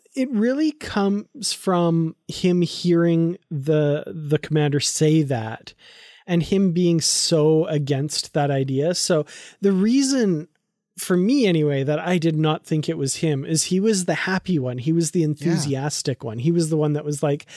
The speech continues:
Speaker 1: "Yeah, we're here at Starfleet. We're gonna do our duty. Our job is to save Arcturus. That's our job, even if we have to save them from ourselves."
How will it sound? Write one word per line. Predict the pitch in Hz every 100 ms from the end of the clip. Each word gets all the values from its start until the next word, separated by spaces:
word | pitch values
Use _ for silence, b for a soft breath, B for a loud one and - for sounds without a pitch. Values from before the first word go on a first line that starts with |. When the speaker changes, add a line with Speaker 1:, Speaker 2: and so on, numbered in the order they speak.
| B B B
Speaker 1:
"Yeah, | 208 262 247
we're | 196 180
here | - 254
at | 262
Starfleet. | - 214 214 196 208 208 202 B B B
We're | 190 180 175 160
gonna | 147 214 175
do | 247 233
our | 220 190
duty. | 165 202 196 185 180 B B B 190
Our | 214
job | 180 180 196 190 190 180 -
is | 190 170 -
to | - 165
save | - - 196 190 214 208 185 -
Arcturus. | 170 175 - - 190 196 139 123 -
That's | - 190 -
our | 180 170
job, | 156 175 165 131 131 B B B -
even | 226 220 226 208
if | -
we | 196
have | 160 175
to | 180
save | - - 160 160
them | 170 156
from | 143 - 156 147
ourselves." | 127 - - - 127 131 110 92 - - -